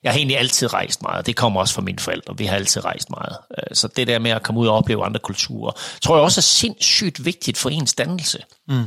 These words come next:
Speaker 1: At, du ved, og, og, og et er at, og, og, hvad skal vi sige, rejse sådan lidt i, i, i de der lande der, som man kender, men også komme ud til nogle, øh, kulturer, som man ikke kender, spise noget mad, man ikke kender, møde nogle mennesker, der er fuldstændig anderledes end en selv,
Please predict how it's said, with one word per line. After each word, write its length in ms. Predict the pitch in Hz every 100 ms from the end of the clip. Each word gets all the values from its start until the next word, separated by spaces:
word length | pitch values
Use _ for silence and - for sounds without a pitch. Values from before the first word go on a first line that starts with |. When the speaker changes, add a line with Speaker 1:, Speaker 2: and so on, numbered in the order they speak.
| 101 - - -
Speaker 1:
At, 360 | 151 135 - - _ _ _ _ _ _ _ _ -
du 40 | 135
ved, 180 | 143
og, 80 | 143 -
og, 140 | 131 120
og 140 | 135
et 120 | 156
er 160 | 143 127
at, 60 | 117
og, 440 | 117 - 120 87
og, 180 | 95 117
hvad 120 | 113
skal 100 | -
vi 60 | 101
sige, 240 | 113 107
rejse 300 | 95 98 95
sådan 160 | - 85
lidt 220 | 101 -
i, 60 | 101
i, 400 | 98 92 92 95
i 40 |
de 160 | 95 113
der 180 | 107 95
lande 380 | 90 92 107 98
der, 80 | 101
som 180 | - 90
man 180 | 90 92
kender, 320 | 101 101 95
men 180 | 98 127
også 180 | 151
komme 200 | - 127
ud 80 | 151
til 240 | 160 143 139
nogle, 220 | 120 104 - - - - -
øh, 180 | 107
kulturer, 580 | 101 120 - - 160 117
som 160 | - 113
man 140 | 110
ikke 140 | 131 -
kender, 280 | 127 107
spise 380 | 98 - 160 -
noget 160 | 123 107
mad, 240 | 113 143
man 160 | 147 113
ikke 140 | 120
kender, 280 | - 117 113
møde 260 | 95 123 160
nogle 200 | 143 107
mennesker, 320 | 139 - -
der 80 | 117
er 40 |
fuldstændig 800 | - - 196 147 - 147 147 107
anderledes 500 | - 151 139 117 113
end 120 | 120 127
en 140 | 123
selv, 260 | - 127